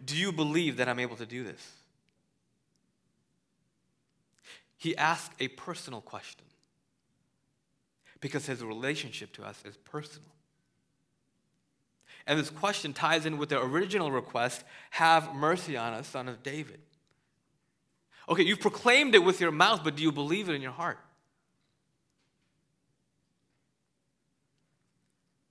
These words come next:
When the signs and the miracles have been the spotlight of these amazing stories,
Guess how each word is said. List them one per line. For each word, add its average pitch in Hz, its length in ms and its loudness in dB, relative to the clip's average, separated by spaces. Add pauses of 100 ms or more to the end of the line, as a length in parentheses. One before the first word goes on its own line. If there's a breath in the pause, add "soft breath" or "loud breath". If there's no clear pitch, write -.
(280)
When 139 100 -8
the 135 60 -4
signs 160 380 2
and 143 60 -6
the 135 40 0
miracles 151 380 0
have 135 80 -4
been 131 100 -8
the 117 60 -10
spotlight 135 600 -2
of 131 160 -12
these 127 220 -10
amazing 127 440 -6
stories, 139 420 -6